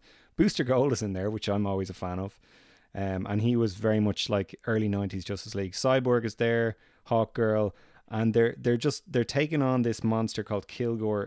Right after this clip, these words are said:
who is taking the form of all of Superman's, uh, most powerful villains. So you see them kind of fighting up against Doomsday.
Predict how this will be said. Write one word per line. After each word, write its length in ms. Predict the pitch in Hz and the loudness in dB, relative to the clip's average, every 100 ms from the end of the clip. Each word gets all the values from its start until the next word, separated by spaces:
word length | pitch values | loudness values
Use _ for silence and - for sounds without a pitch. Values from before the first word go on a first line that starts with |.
| - | -4
who 140 | 107 | -4
is 100 | 104 | -4
taking 380 | - 120 120 123 | -4 -2 0 0
the 100 | 107 | 0
form 600 | - - 110 110 110 104 - _ _ _ _ _ | -2 -2 0 2 2 0 -2 _ _ _ _ _
of 280 | 104 101 95 | -2 -2 -4
all 200 | - 107 | -2 -2
of 80 | 101 | -2
Superman's, 640 | - 107 101 95 95 90 - - | -2 -2 0 0 -2 -4 -12 -14
uh, 300 | 113 92 87 85 - - - | -8 -6 -6 -8 -16 -20 -8
most 300 | 113 104 - | -6 -6 -4
powerful 320 | 107 101 95 | -2 -2 -4
villains. 340 | 95 95 92 | -6 -4 -4
So 300 | - 95 90 - _ _ _ - | -4 -4 -6 -10 _ _ _ -10
you 80 | - | -6
see 160 | 117 | -2
them 120 | 113 | 0
kind 220 | 107 113 104 | 0 -2 -2
of 60 | |
fighting 260 | - 110 104 | -2 -2 -4
up 80 | - | -6
against 320 | 92 90 - | -8 -8 -4
Doomsday. 800 | 127 131 127 - 123 123 120 120 | 0 2 0 0 0 2 2 -2